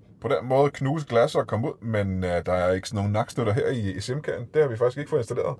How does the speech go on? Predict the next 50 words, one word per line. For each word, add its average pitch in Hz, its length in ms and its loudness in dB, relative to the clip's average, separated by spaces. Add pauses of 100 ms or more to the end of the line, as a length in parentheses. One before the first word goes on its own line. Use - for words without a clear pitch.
(180)
Det 113 100 2
var 160 120 6
der 185 60 8
ikke 185 140 6
oprindeligt 147 380 0
jo 120 40 -2
tilbage 123 200 0
i 139 40 4
halvfjerdserne, 131 480 2 (380)
og 98 160 0
der, 101 220 4
og 98 160 2
vi 104 40 -4
har 120 80 6
ikke - 120 2
fået 147 120 4
installeret 120 300 0
dem 123 80 -4
her 110 140 0
nu, 127 200 -4 (240)
nede, 101 400 0
øh, 82 120 -2
i 82 100 -6
autohuset. 113 580 -8
Så, 101 240 0
så 107 100 -6
den, 156 140 0 (720)
den 175 140 2
måde, 170 160 4
den - 120 0
fungerede 139 440 -2
desværre 113 280 2
heller 139 220 2
ikke. 135 160 -4
Så, 110 360 6
så - 140 -6
her, 190 260 2 (120)
indtil 170 240 -6
videre, 196 220 4
der 180 60 2
sidder 185 260 -2
jeg 151 100 6
der 131 60 4
her. 151 240 0 (1800)
Øh, 120 80 0
lidt 117 100 -2
stille, 151 400 2 (440)
må 135 120 -2
jeg 123 100 0
sige. 135 300 0